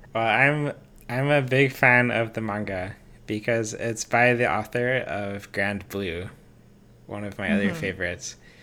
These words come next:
Speaker 2: Mm-hmm.
Speaker 1: which had a terrible anime.
Speaker 2: I was gonna say, do you remember what happened with that anime?
Speaker 1: I do remember. But this one is, I think it was a decent first episode.
Speaker 2: Okay.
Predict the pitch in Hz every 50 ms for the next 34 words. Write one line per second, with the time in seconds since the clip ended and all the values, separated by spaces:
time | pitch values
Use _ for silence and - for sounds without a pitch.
0 | - - - 208 208 208 190 - - - - 117 110 107 107 - - 117 107 107
1 | 104 104 107 107 101 87 90 98 98 95 92 90 90 87 90 92 - - - -
2 | - - 214 226 226 226 233 220 214 - 247 214 196 196 196 202 202 202 208 208
3 | 202 202 196 196 233 220 240 - 190 175 180 165 175 175 185 196 196 175 165 156
4 | - 120 127 127 131 127 127 120 113 110 104 95 90 85 87 92 104 110 - _
5 | - - - - - - _ _ - - - - 120 120 117 107 101 127 160 156
6 | - - 185 175 170 160 156 156 156 - - - - - - - - - - -
7 | 123 123 120 - - - - - - - - - - - - - - - - 117
8 | 127 135 131 - 196 196 196 - 196 190 160 147 147 143 143 139 131 - - 117
9 | 120 113 110 120 123 120 123 - 135 120 117 - - - 117 107 104 - - 82
10 | - - - - - - - - _ _ _ _ _ _ _ _ - 185 175 -
11 | 175 170 165 220